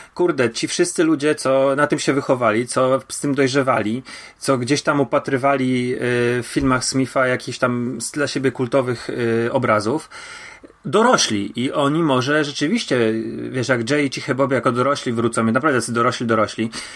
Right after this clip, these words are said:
w, i będą istnieli w Stanach Zjednoczonych, w których, w których już w coraz więcej ilości stanów jest ta marihuana, e, dozwolona.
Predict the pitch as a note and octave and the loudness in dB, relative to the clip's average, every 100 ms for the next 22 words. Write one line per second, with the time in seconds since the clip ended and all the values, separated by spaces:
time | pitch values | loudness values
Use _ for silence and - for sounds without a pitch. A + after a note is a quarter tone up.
0 | - - B2 A#2+ A#2+ A#2+ B2 A#2 - - | -12 -2 2 4 4 4 2 0 -6 -12
1 | - - - D3+ B2+ D3 D3+ D3 C#3+ - | -14 -14 -2 -2 0 0 0 0 0 -4
2 | - C#3+ - D#3 D3 C#3+ - - D3 C#3+ | -8 -8 -4 -2 0 -2 -4 0 2 2
3 | C#3 C3+ C3+ D3 C3+ B2+ - B2+ - C#3+ | 0 0 0 0 0 -2 -6 -12 -2 2
4 | C#3 - - B2+ - - - - C#3+ D3+ | 2 -2 -12 -14 -14 -14 -4 0 2 0
5 | C#3 - - - D#3+ C#3+ C#3 D3 C3+ C3+ | -2 -10 -16 -4 0 2 2 2 2 2
6 | C#3 - - C#3 B2+ C#3 - - - - | -2 -2 0 2 2 0 -2 -10 -16 -16
7 | - - B2+ B2+ C3+ C3+ - C#3 C3+ B2 | -14 -2 0 2 2 0 0 0 2 2
8 | B2 - - - A#2+ A#2 A2+ A2+ A2+ A#2 | 0 -6 -20 -6 0 2 4 4 2 2
9 | A#2 A2+ B2+ B2 C3 G#2+ G2+ G#2+ A#2 | 2 2 0 0 2 2 2 0 0